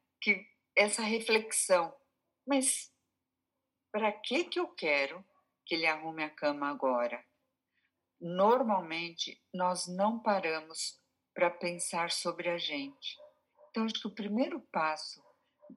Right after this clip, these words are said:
de, desse reconhecimento das diferenças é podermos refletir. Eh, antes da gente ter uma resposta automática, eh, "tem que ser assim",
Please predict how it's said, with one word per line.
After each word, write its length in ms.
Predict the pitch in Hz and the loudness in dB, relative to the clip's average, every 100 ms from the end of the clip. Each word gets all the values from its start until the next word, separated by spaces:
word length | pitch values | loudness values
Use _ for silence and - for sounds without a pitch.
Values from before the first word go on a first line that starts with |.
| _ - | _ -4
de, 280 | 170 165 | -2 -2
desse 380 | - 175 175 175 | 2 2 2 -4
reconhecimento 1200 | 160 190 196 196 180 175 170 - 160 147 139 - 135 | -4 -4 -2 -2 -2 -2 -2 -4 -6 -6 -6 -8 0
das 340 | 147 147 - | 4 4 2
diferenças 1080 | 143 139 135 127 156 151 139 - - - - _ _ _ _ _ _ _ - | -8 -6 -6 -2 -2 -4 -6 -12 -12 -14 -14 _ _ _ _ _ _ _ -4
é 60 | 175 | -4
podermos 960 | - 185 185 175 180 180 180 - - _ - - | 0 0 2 0 -2 -4 -8 -10 -12 _ -8 0
refletir. 960 | 214 254 - - 208 208 - 143 135 - - _ _ _ _ _ _ _ - | 2 0 -2 -4 -2 -4 -8 -8 -10 -14 -20 _ _ _ _ _ _ _ 0
Eh, 500 | 180 170 170 165 - | 0 0 -4 -4 -2
antes 540 | 226 277 285 240 196 - | 2 2 2 -2 -4 -2
da 140 | 165 | -2
gente 440 | 156 156 151 - - | -2 -6 -4 -2 0
ter 120 | 160 | -2
uma 220 | 156 147 | 0 0
resposta 600 | 147 143 - 151 151 - | 0 -4 4 6 6 4
automática, 1080 | 147 - 143 131 135 160 156 - - 139 123 - - - - | 0 -2 -6 -2 0 0 -2 -8 -2 -2 -2 -4 -18 -6 4
eh, 560 | 143 135 135 131 123 - _ | 6 6 2 -2 -4 -10 _
"tem 260 | - 185 190 | 6 6 4
que 120 | 175 | -4
ser 280 | - 156 147 | 0 2 4
assim", 560 | 156 - - 175 156 | 4 2 -2 -4 -10